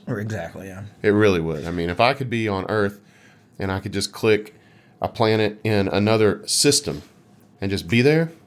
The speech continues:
Speaker 1: Yeah.
Speaker 2: you really wouldn't have any sort of sense of, of exploration or anything.
Speaker 1: Which, uh, you know, it's like, maybe they did the best they could, being the fact that you're traveling through space. I guess the only other way to do it would be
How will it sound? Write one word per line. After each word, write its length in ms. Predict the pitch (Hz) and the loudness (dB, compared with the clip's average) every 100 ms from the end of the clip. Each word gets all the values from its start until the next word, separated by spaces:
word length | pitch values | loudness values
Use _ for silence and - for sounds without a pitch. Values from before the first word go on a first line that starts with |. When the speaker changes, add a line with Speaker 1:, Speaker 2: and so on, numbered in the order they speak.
| _ _ - | _ _ -12
Speaker 1:
Yeah. 240 | 90 87 - - | -10 -10 -14 -8
Speaker 2:
you 220 | 110 110 | -4 0
really 500 | 101 113 113 110 101 | 4 4 6 6 4
wouldn't 260 | 90 85 87 | 2 -2 -2
have 200 | 95 85 | -2 -2
any 220 | 101 101 98 | 0 2 2
sort 220 | 101 92 | -2 -2
of 60 | 85 | -2
sense 340 | 90 82 - | -2 -4 -4
of, 280 | 82 78 - - | -6 -8 -12 -8
of 120 | 87 | -4
exploration 640 | 85 82 - 87 85 - | -2 -4 -4 -2 -2 -4
or 120 | 82 85 | -4 -2
anything. 340 | 92 - - - - | -4 -8 -16 -18 -6
Speaker 1:
Which, 460 | 143 151 - - - 180 | -2 0 -2 -6 -8 -6
uh, 120 | 135 | -6
you 180 | 170 143 | -4 -2
know, 340 | 135 131 131 - | 2 2 0 -6
it's 200 | 131 135 | -6 0
like, 280 | 123 - - - _ _ - | 0 -2 -12 -20 _ _ -4
maybe 340 | 135 151 170 | 2 2 4
they 160 | 143 135 | 2 2
did 220 | 139 123 | 0 -2
the 60 | |
best 260 | 113 117 - | 0 0 0
they 100 | 123 | -4
could, 540 | - 127 117 117 110 | -2 -2 -2 -6 -6
being 200 | 110 139 | -2 0
the 60 | 127 | 2
fact 240 | 127 120 | 0 0
that 60 | - | -2
you're 100 | 120 | -8
traveling 540 | 120 131 113 110 107 101 | -6 -2 0 -2 -6 -8
through 140 | 101 | -8
space. 420 | - 87 78 - _ - - - - - | -8 -10 -12 -16 _ -20 -20 -20 -12 -2
I 80 | |
guess 160 | 156 190 | 0 2
the 160 | 151 - | -2 -2
only 360 | 151 175 180 - | 0 2 0 0
other 340 | 139 147 156 | 0 0 0
way 260 | 131 127 127 | 2 2 2
to 80 | 120 | -2
do 260 | 117 113 | -2 -2
it 140 | 117 131 | -4 -4
would 220 | 123 107 | -6 -2
be 340 | 127 123 120 | -2 -2 -4